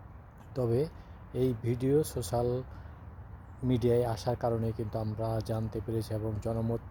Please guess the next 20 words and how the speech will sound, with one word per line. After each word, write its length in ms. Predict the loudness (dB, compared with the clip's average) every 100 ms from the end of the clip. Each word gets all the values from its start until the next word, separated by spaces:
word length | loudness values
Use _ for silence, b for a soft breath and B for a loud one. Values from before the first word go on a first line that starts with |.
| -2
তৈরি 260 | 0 0
হয়েছে 340 | 0 0 -2 -4 -4
এবং, 220 | 0 0 0 -4 B B B
উম, 220 | -2 0 -2 -2
সংখ্যালঘুদের 720 | 0 0 0 0 2 2 0
উপর 200 | 0 -2 0
যে 120 | 0
নির্যাতন 460 | 0 0 0 0 0
হচ্ছে 340 | -2 -2 -4 -4 -4
তা 120 | -4 -4 B B B 0
প্রকাশ 300 | 0 0 -4 -2
পেয়েছে। 320 | -2 -2 -2 0
এই 140 | 0 0
কারণে 260 | -2 -2 -4 -4
সরকার 340 | -4 -2 -4 -4
চাপের 340 | -4 0 0 2
মুখে 240 | 0 -2
রয়েছে। 300 | 0 0 -2 -4
এই 140 | -4
চাপের 360 | -2 -2 0 0